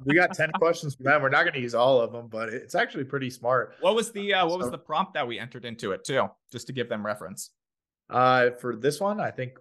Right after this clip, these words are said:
Speaker 1: we asked how to build a multi-million dollar real estate social media empire or something.
Speaker 2: Yeah, it was, "Wh-, what are ten questions that we can ask on a real estate podcast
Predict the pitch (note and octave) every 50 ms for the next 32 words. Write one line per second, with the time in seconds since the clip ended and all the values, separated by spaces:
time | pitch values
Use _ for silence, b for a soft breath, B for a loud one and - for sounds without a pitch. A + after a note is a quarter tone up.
0 | _ _ A2 A2+ A2+ A2+ A2+ A2+ A#2 A#2 - - - B2 A#2+ A#2+ A2+ A2+ A#2+ A#2+
1 | A#2+ A2+ A2+ A2 A2 A2 A2 G#2+ G#2 A2 - - _ _ _ G#2 A2+ A#2+ A#2+ C3
2 | A#2+ A2+ A2 A#2 A#2 A#2+ A#2+ A#2 A#2 A#2 A#2 A2+ A2+ A#2 A2+ A2+ A2+ A2 A2 A2
3 | A#2+ - _ _ _ _ A2 A2 A2+ A#2 B2 B2 A#2+ - C3 A#2+ G#2 - - A#2
4 | - - A#2+ A#2 A#2+ B2 C3 C3+ C3+ C#3 C#3 C#3+ C#3+ C#3+ C#3+ D3 C#3+ C#3 - D3+
5 | C#3+ - D#3 D#3 D3 - - _ _ _ _ _ _ _ _ _ _ C#3+ D3+ D3
6 | C3+ B2 B2 - C#3+ C#3 D#3+ - D3 C#3 D#3+ F3+ F3 E3+ - - D#3+ E3+ E3+ -
7 | - D3 D3+ - - D3 C#3 C3+ - B2 B2 B2 - C3+ B2+ A#2+ B2 - - B2+
8 | A#2 A2 A2+ A#2+ B2 A#2+ - - C3+ A#2 - - _ - A2+ A#2 A2+ - - B2
9 | A2 A2 G#2+ G#2+ - -